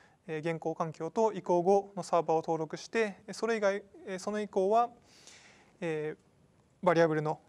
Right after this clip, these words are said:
えー、比較であったり、えー、ユーザーのマイグレーション作業、データのマイグレーション作業、えー、そしてその差分の確認、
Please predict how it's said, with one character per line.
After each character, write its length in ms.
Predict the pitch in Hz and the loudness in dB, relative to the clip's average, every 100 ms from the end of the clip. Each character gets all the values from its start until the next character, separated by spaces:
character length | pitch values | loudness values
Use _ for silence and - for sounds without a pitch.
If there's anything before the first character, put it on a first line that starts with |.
| _ _ | _ _
え 120 | - 165 | -6 -6
ー、 20 | |
比 80 | - | 0
較 180 | 170 | 0
で 80 | 165 | 2
あ 40 | 160 | 0
っ 40 | |
た 220 | - 170 | 0 -4
り、 240 | 180 208 220 _ _ _ _ | -4 -6 -10 _ _ _ _
え 100 | - | -8
ー、 20 | 160 | 0
ユ 160 | 175 | 0
ー 20 | |
ザ 160 | 160 156 | 0 -2
ー 20 | |
の 280 | 175 214 220 - _ | -2 -2 -4 -16 _
マ 140 | 175 165 | -2 0
イ 40 | |
グ 60 | 147 | 0
レ 60 | |
ー 40 | 156 | -4
シ 80 | |
ョ 40 | 156 | -6
ン 40 | |
作 140 | 147 139 | -10 -10
業、 180 | 143 160 _ | -10 -12 _
デ 100 | 170 | -4
ー 20 | |
タ 60 | 160 | -4
の 100 | 151 | -4
マ 120 | 151 | -6
イ 40 | 151 | -4
グ 60 | |
レ 60 | 156 | -6
ー 40 | |
シ 80 | 151 | -6
ョ 40 | |
ン 60 | 156 | -8
作 160 | - 143 | -8 -8
業、 160 | 143 - _ - - - - _ _ | -10 -12 _ -20 -20 -20 -20 _ _
え 100 | 180 | -8
ー、 20 | |
そ 100 | 170 | -8
し 80 | 180 | -4
て 240 | 262 247 | 2 2
そ 100 | 226 | 2
の 240 | 185 160 160 _ - _ _ _ _ | -2 -2 -4 _ -20 _ _ _ _
差 180 | - 156 | -6 -2
分 180 | 156 | 0
の 180 | 190 226 226 | 0 0 -2
確 220 | - 165 147 | -8 -6 -6
認、 160 | 143 | -10